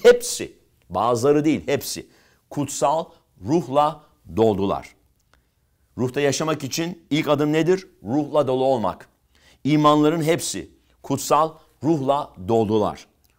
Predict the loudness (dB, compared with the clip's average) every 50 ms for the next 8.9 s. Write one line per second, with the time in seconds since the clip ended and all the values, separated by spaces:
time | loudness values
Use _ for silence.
0 | _ -4 0 4 4 6 6 4 4 2 2 0 0 2 2 2 0 0 -2 -2
1 | -4 -4 -4 -4 -4 -4 -4 -2 0 0 0 0 0 -2 -8 -20 _ _ -4 0
2 | 2 2 2 0 -2 -2 -2 0 0 0 -2 -2 -2 -4 -4 -6 -10 -14 -16 -20
3 | _ _ _ _ _ _ -10 -8 -8 -8 -8 -4 -2 0 2 2 0 0 -2 -2
4 | 0 0 0 0 -2 -4 -6 -6 -8 -14 _ _ _ -8 -6 -6 -6 -6 -8 -8
5 | -8 -6 -6 -6 -6 -8 -8 -10 -12 -12 -12 -14 -18 -18 _ _ _ _ _ _
6 | _ _ _ -10 -8 0 4 4 6 6 6 6 6 4 4 2 0 2 2 0
7 | -2 2 4 2 4 4 0 -4 -6 -8 _ -20 _ _ _ -8 -6 -2 0 2
8 | 4 4 4 4 4 4 2 2 0 2 2 2 2 4 4 4 4 4